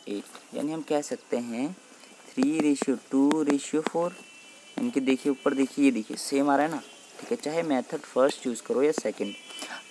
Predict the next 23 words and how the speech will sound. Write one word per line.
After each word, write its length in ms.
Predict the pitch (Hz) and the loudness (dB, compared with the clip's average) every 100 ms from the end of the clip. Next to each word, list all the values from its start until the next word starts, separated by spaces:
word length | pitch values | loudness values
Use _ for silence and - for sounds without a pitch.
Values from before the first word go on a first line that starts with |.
| - | -8
आपका 260 | 107 - | -6 -2
answer 240 | 135 110 160 | -2 -2 -6
same 300 | - 127 113 | -4 -4 -4
आने 140 | 104 | -4
वाला 160 | 101 117 | -6 -10
है। 220 | - - | -8 -6
ऐसे 180 | 139 156 | -6 -8
ही 60 | 160 | -8
हम 160 | 165 | -6
दूसरे 300 | 127 110 123 | -4 -4 -2
उसमें 200 | 139 147 143 | -2 -2 -8
अप-, 80 | - - - - - - - | -8 -18 -20 -20 -20 -20 -20
अपना 240 | - 120 | -8 -6
के 100 | 127 | -2
देखते 260 | 135 113 - | -2 -2 -6
हैं 40 | |
इसको, 180 | 113 - | -6 -4
इस 140 | 131 - | -4 -4
trick 160 | - 135 | -8 -6
को। 260 | - 120 165 - - - - - - - | -2 -2 -2 -6 -20 -20 -20 -20 -20 -12
तो 80 | - | -6
देखा 300 | 127 127 143 | -4 -4 -2
हमने, 280 | 135 113 | -2 0